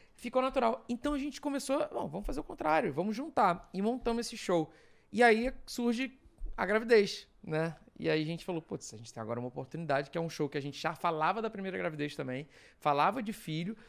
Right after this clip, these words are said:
vamos mexer um pouquinho nesse show." E agora a gente vai, a gente fez um show que, pô, aborda bastante o momento dela também de, de, de gravidez, a gente de casal, e vai gravar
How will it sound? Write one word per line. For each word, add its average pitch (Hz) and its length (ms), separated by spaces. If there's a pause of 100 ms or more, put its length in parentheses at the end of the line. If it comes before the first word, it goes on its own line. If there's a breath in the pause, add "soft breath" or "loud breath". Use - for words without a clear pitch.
(140 soft breath)
vamos 262 260
mexer 277 260
um 247 100
pouquinho 208 360
nesse 208 280
show." 190 500 (380 soft breath)
E 202 100
agora 196 260
a - 20
gente 196 180
vai, 185 300 (160)
a 175 60
gente 185 160
fez 190 140
um 190 100
show 185 260
que, 220 180
pô, - 280
aborda 170 340
bastante 208 760
o 175 60
momento 185 340
dela 202 400
também 214 580
de, 202 160
de, 190 160
de 180 80
gravidez, 180 560
a 160 40
gente 165 180
de 160 80
casal, 170 380
e - 40
vai 190 120
gravar 185 560